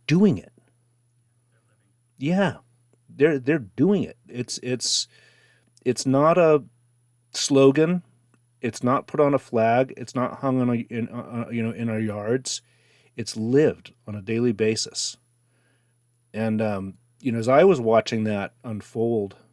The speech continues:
um, as they went back to school, I thought,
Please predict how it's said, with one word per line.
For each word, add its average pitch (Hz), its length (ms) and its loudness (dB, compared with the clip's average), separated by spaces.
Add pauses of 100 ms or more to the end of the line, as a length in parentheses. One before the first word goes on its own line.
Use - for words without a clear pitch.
(260)
um, 101 240 -12
as 104 180 -6
they 104 100 -4
went 101 220 -10
back 123 320 -2
to - 80 -10
school, 85 400 -12 (1300)
I 110 80 -10
thought, 104 300 -6